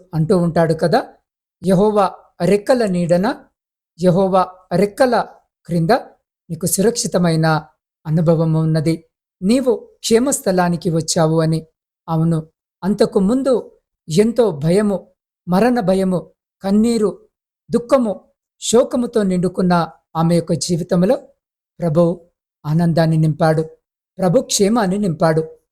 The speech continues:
ప్రభు ఆశీర్వాదాన్ని నింపాడు, ప్రభు సంతోషాన్ని నింపాడు. అంతవరకు కూడా వారి జీవితాలు ఎండిపోయిన జీవితాలు, మూడువారిన జీవితాలు, ఫలభరితము లేని జీవితాలు. కానీ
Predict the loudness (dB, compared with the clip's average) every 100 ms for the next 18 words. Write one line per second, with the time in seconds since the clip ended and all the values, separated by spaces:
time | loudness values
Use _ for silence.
0 | _ _ -4 0 0 -2 -8 -2 0 2
1 | 0 0 -2 0 -2 0 -2 0 0 -2
2 | -6 _ _ _ _ -4 0 0 0 -2
3 | 0 0 0 -2 0 -2 -2 -2 -2 -4
4 | -10 _ _ _ -4 -2 0 2 2 0
5 | -2 0 0 0 -2 _ _ _ _ _
6 | 0 0 0 -2 0 0 2 0 0 -2
7 | -6 -16 _ -2 0 0 0 0 0 -2
8 | -4 -4 -2 0 0 -4 _ _ _ _
9 | -2 2 4 2 0 -2 -2 -4 -4 -4
10 | -2 0 0 -2 -10 _ _ _ _ 0
11 | 2 2 0 0 0 0 0 -2 -4 -4
12 | -4 -2 -2 -2 -2 -2 -2 -4